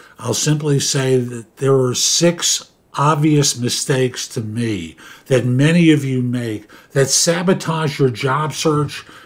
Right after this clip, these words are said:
send it down the drain, cause you to not get interviews that you should get. And let me just go through a few of them, okay?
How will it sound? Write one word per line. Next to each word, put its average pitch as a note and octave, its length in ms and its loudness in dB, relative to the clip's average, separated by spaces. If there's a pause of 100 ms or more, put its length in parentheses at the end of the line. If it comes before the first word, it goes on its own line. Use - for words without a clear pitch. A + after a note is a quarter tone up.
send G#3+ 400 2
it D3+ 160 4
down D3 300 4
the C3 100 4
drain, B2+ 540 2
cause F#3+ 400 2
you F3 80 2
to C#3+ 100 2
not C#3+ 420 2
get D3 220 4
interviews C#3 640 4
that A2+ 240 -4
you G2 80 -4
should A#2+ 420 0
get. A#2 400 -2 (1120)
And B2+ 340 2 (140)
let C#3 320 2
me C#3+ 100 6
just B2+ 300 0
go A2+ 140 2
through G2+ 240 0
a F#2+ 40 -4
few E2+ 260 -12
of F2+ 100 -20
them, - 180 -20
okay? F3+ 380 -2